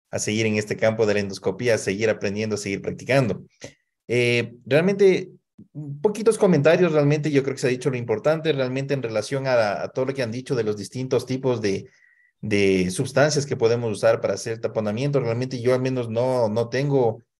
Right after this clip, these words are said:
o no he visto un estudio que se pon-, que pon-, que se compare cada una de estas sustancias, por ejemplo, en el grado de, de, de, de, de, de, de pegue, el grado de adhesión que tiene, por ejemplo, cada una de sus sustancias al músculo, a fascia,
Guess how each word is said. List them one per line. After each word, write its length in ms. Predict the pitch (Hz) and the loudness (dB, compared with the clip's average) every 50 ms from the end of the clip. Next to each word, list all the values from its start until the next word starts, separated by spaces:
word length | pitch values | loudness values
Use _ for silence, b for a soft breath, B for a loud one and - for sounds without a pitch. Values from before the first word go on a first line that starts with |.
| _ _ _ | _ _ _
o 80 | - 113 | -10 -6
no 120 | 120 127 | -2 0
he 60 | 131 127 | 0 0
visto 320 | 139 170 175 175 - 156 | 0 -2 -4 -4 -2 -2
un 160 | 147 151 143 | -2 0 -2
estudio 400 | 127 - - - 139 143 143 139 | -2 -4 -4 -2 0 0 0 0
que 100 | 143 135 | -2 -4
se 120 | - - 113 | -6 -6 -6
pon-, 380 | - 117 110 107 101 - - | -6 -6 -6 -6 -8 -10 -12
que 100 | - 113 | -12 -6
pon-, 260 | 107 110 107 107 110 | -2 -2 -2 -2 -2
que 80 | - - | -6 -6
se 160 | - 120 107 | -6 -4 -2
compare 400 | - - 104 - 127 135 139 139 | 0 2 4 6 6 6 6 4
cada 220 | - 147 151 143 147 | 4 6 6 6 6
una 180 | 147 151 147 | 4 4 2
de 40 | 143 | 2
estas 200 | 143 151 143 143 | 2 2 0 0
sustancias, 520 | 135 120 - - 139 143 139 147 143 143 | -2 -4 0 2 2 2 4 2 0 -2
por 240 | 147 - - 123 117 | -4 -6 -10 -10 -8
ejemplo, 440 | 107 - 123 127 135 131 127 123 B B B B B B _ _ - | -8 -6 -8 -4 0 0 0 0 B B B B B B _ _ -4
en 540 | 110 113 113 113 110 110 110 110 107 104 104 - | -2 -2 0 0 -2 -2 0 0 0 -2 -2 -4
el 160 | - 104 98 98 | -4 -4 0 2
grado 380 | 107 120 143 165 156 160 147 | 4 6 6 6 6 4 2
de, 440 | 120 113 110 107 104 101 95 92 92 95 | 2 0 0 0 0 0 -2 -4 -6 -6
de, 240 | 98 95 95 92 92 | -6 -6 -6 -6 -4
de, 420 | 95 95 92 92 92 92 92 92 - - _ _ _ _ _ _ _ _ _ | -4 -4 -2 -2 -4 -4 -8 -10 -12 -18 _ _ _ _ _ _ _ _ _
de, 440 | - 98 95 92 90 90 - - - | -4 -2 0 0 0 -2 -4 -8 -12
de, 380 | - - - 95 - 78 - - - - - | -14 -16 -14 -10 -10 -10 -10 -10 -14 -16 -10
de, 340 | 69 92 90 85 - - - | -8 -6 -6 -6 -8 -10 -10
de 100 | 90 90 | -10 -2
pegue, 280 | 90 131 135 143 135 123 | 2 4 4 6 4 2
el 100 | 107 101 | 2 4
grado 320 | 110 123 139 147 151 143 | 6 6 6 6 6 4
de 220 | 127 113 104 101 | 4 2 0 0
adhesión 560 | 95 104 104 98 98 - - - 147 160 156 147 | 0 0 0 -2 -4 -6 -4 -2 0 0 0 -2
que 100 | 127 117 | -4 -4
tiene, 220 | 135 135 131 123 | -4 -4 -6 -4
por 160 | 127 123 113 | -2 -2 -2
ejemplo, 420 | - - 135 131 131 - 123 117 - | -2 -2 -4 -4 -4 -4 -6 -2 2
cada 180 | 123 120 123 | 4 4 4
una 120 | 127 127 123 | 4 2 0
de 60 | 123 | 0
sus 140 | - 131 110 | -2 -4 -4
sustancias 480 | - - 131 131 123 139 123 120 110 | 0 0 0 0 0 0 0 0 0
al 120 | 104 98 95 | 0 -2 -2
músculo, 600 | 101 120 139 139 143 - - 131 127 123 123 120 | -2 -2 -2 -4 -4 -6 -4 -2 0 2 4 4
a 100 | 107 - | 2 2
fascia, 720 | - - 123 123 131 127 - - 139 131 127 127 127 | 2 0 2 2 2 0 -2 -4 -2 -2 -2 -2 -4